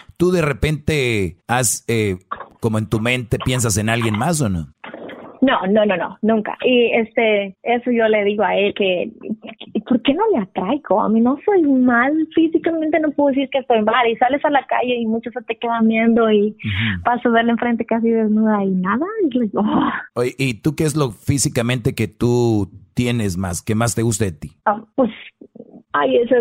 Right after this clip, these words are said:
Speaker 2: se oye como muy <laughs> como muy vanidoso, pero no puedo decir que soy muy bonita, bonita, pero, pues, tengo lo mío.
Speaker 1: Mm. ¿Qué tienes más? ¿Más,
Speaker 2: A mí
Speaker 1: más pompa, más boobie?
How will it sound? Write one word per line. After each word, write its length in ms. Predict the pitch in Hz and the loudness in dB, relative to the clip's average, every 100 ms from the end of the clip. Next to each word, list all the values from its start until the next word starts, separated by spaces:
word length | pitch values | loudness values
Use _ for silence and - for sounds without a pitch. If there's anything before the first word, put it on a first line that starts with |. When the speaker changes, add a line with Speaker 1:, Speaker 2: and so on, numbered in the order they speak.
| 226 | 2
Speaker 2:
se 100 | 254 | 2
oye 240 | 254 330 | 2 2
como 240 | 294 233 | 0 0
muy 300 | 214 226 247 | 2 2 2
<laughs> 460 | - - - - - - - - - | 2 0 -2 -8 -12 -14 -20 -20 -4
como 220 | 247 233 | 0 2
muy 160 | 220 233 | 2 4
vanidoso, 600 | 233 240 214 214 240 359 415 | 2 2 2 2 0 0 0
pero 500 | - 247 226 233 - - | 0 0 2 0 -4 -4
no 160 | 277 302 | -2 2
puedo 160 | 370 | 2
decir 200 | 320 285 | 2 -2
que 120 | 254 233 | -2 0
soy 140 | 233 | 0
muy 340 | 202 214 254 | 2 4 4
bonita, 400 | 226 247 247 233 | 4 2 0 -2
bonita, 400 | 254 254 254 294 285 | -2 -2 -2 -2 -2
pero, 220 | 240 - | -4 -4
pues, 160 | 220 220 | -4 -2
tengo 200 | 320 330 | 0 2
lo 100 | 240 | 0
mío. 160 | - - | -2 -6
Speaker 1:
Mm. 380 | 101 92 73 - - | -8 -8 -10 -16 -8
¿Qué 100 | 123 | -6
tienes 320 | 120 123 104 | -2 -2 0
más? 300 | 107 87 80 - | -2 -4 -6 -6
¿Más, 240 | 104 98 | -4 0
Speaker 2:
A 100 | 240 | 0
mí 160 | 117 269 | 2 0
Speaker 1:
más 160 | 101 - | -2 -4
pompa, 520 | 117 123 139 - 123 | -2 0 -2 -2 -4
más 220 | 107 95 | -2 -4
boobie? 460 | 92 139 127 120 131 | -2 -2 0 -2 -4